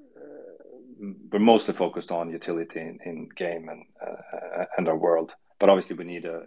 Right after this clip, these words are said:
a strong brand and a strong I P there as well, but we're not an only I P play. But, but to answer your question about if I think that there, we will see some acquisitions, and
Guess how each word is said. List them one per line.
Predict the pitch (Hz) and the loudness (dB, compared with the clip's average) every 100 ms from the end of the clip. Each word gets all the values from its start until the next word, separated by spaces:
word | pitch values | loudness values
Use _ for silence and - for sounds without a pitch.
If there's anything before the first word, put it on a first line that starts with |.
| - | -18
a | - | -12
strong | 85 85 | -10 -8
brand | 85 85 | -8 -8
and | |
a | 82 | -10
strong | 87 85 | -12 -10
I | 82 | -10
P | - | -10
there | 82 85 | -10 -10
as | - | -8
well, | 85 | -6
but | 87 | -6
we're | 92 | -6
not | 98 95 | 0 0
an | 90 87 - | 0 -8 -14
only | 95 87 87 | -12 -10 -8
I | 87 | -8
P | 85 87 | -8 -14
play. | - 95 80 - - _ | -4 -4 -4 -10 -20 _
But, | 101 | 2
but | 104 | 2
to | 110 | 2
answer | 113 - | -2 -4
your | 104 | -8
question | - 101 - | -6 -8 -10
about | 90 92 90 - | -8 -6 -6 -10
if | 87 98 | -18 -14
I | 90 - | -14 -10
think | 98 92 92 | -12 -12 -10
that | 87 - | -10 -10
there, | 85 | -12
we | 87 90 | -8 -6
will | 87 | -6
see | - 90 | -6 -8
some | - 87 | -6 -6
acquisitions, | 87 - 110 98 95 92 | -6 -2 -2 0 -4 -4
and | - 87 | -8 -12